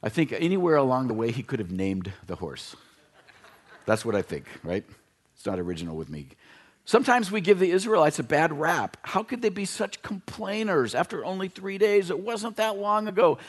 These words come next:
There were all these crazy plagues. God protected them. It was like they were in a bubble. There was a whole Red Sea thing,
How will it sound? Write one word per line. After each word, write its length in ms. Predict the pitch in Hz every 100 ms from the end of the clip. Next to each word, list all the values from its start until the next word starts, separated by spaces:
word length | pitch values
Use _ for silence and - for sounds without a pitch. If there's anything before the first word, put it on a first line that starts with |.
| -
There 100 | -
were 140 | 220 202
all 240 | 120 202
these 200 | 233 220
crazy 560 | - - 240 240 196 214
plagues. 560 | - 220 226 220 160
God 360 | 135 170 196 196
protected 680 | - 208 - 220 220 202 160
them. 160 | 170
It 80 | 160
was 140 | 165
like 140 | 180 185
they 100 | 208
were 100 | 202
in 100 | 190
a 60 |
bubble. 640 | 185 - - 214 202 151 - - -
There 100 | 185
was 140 | 202
a 40 | 202
whole 200 | 220 220
Red 320 | 202 226 208
Sea 240 | - 226
thing, 520 | 220 214 196 143 110